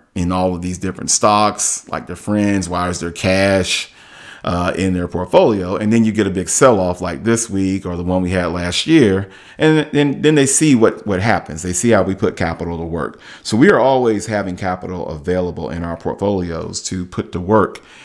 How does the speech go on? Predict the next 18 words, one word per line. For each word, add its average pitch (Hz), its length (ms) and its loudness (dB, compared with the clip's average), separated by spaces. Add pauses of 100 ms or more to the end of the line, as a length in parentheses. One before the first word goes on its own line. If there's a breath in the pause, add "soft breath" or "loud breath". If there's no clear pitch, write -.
(280 loud breath)
when 113 240 6
we 104 160 4
have 87 260 0
these 82 160 -6
sell-offs. - 800 0 (320 soft breath)
Um, 90 640 2 (220)
now, 113 360 4 (300)
we 156 200 6
have 113 200 6
our 135 160 4
strategy, 90 560 -4
but 98 300 -4
you 104 440 0
can 90 220 -2
definitely 95 360 -2
have 82 220 -6
yours. - 560 -2
Um, 87 500 -6